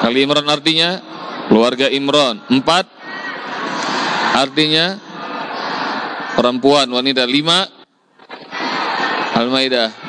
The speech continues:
artinya hidangan. Enam, Al-An'am artinya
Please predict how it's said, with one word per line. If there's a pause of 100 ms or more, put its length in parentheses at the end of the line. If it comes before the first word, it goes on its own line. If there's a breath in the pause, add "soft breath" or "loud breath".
(120)
artinya (720)
hidangan.
Enam, (1700)
Al-An'am
artinya